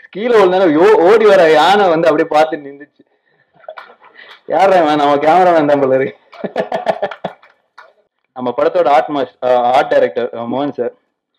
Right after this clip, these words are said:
அஹ், ஒரு விஷயம் வந்து, ஒ-, ஒரு, ஒரு, ஒரு லெசன், ஒரு படத்துல ஒரு சின்ன ஒரு விஷயம் நாங்க கத்துப்போம். ஏன்னா,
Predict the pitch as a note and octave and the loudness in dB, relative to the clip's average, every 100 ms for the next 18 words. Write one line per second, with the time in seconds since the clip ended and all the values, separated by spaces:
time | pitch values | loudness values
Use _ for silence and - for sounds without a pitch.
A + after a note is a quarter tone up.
0 | _ _ _ _ B2 B2+ B2 B2 B2+ - | _ _ _ _ -4 -2 0 -2 -4 -12
1 | _ _ _ _ C3 D3 D3+ D3 - G3+ | _ _ _ _ -6 -4 -4 -4 -6 -4
2 | F3+ E3 E3 F3 D3+ C3 B2+ B2 - C#3 | -4 -6 -4 -2 -2 -2 -4 -8 -12 -10
3 | C#3+ C#3+ C#3 - D#3 D#3 C#3+ - D#3 D#3 | -6 -6 -8 -12 -10 -8 -8 -8 -8 -2
4 | D#3+ G3+ D#3+ D3 - E3+ F#3 F#3+ E3 D3 | -2 -2 -4 -4 -4 -6 -4 -4 -2 -4
5 | C#3 E3+ F#3+ D3+ D3+ D3 C3+ A#2 B2 B2 | -8 -10 -8 -8 -8 -10 -10 -10 -10 -8
6 | B2+ D3+ D3+ | -8 -4 -4